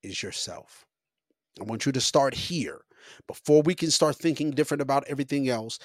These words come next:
before we can start thinking differently about, about w-, those things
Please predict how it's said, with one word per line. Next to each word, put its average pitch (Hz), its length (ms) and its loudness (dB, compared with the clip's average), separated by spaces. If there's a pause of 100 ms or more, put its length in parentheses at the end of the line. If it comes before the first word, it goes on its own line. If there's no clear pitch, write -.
(200)
before 131 300 -2
we 151 100 0
can 139 140 -4
start 139 300 0
thinking 147 320 0
differently 135 680 0
about, 117 380 -2 (420)
about 117 460 0
w-, 113 120 -14 (140)
those 135 360 0
things 143 260 -2